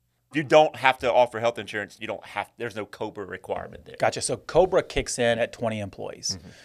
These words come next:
Speaker 2: And it's not necessarily twenty covered individuals on your plan.
Speaker 1: Correct.
Speaker 2: It's just having twenty employees. So if you offer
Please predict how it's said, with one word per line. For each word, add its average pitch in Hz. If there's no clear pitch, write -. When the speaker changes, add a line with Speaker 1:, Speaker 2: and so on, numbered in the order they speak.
Speaker 2:
And 127
it's -
not 143
necessarily 131
twenty 117
covered 113
individuals 107
on 107
your 101
plan. 107
Speaker 1:
Correct. 101
Speaker 2:
It's 127
just 113
having 113
twenty 110
employees. 107
So 117
if 151
you 147
offer 117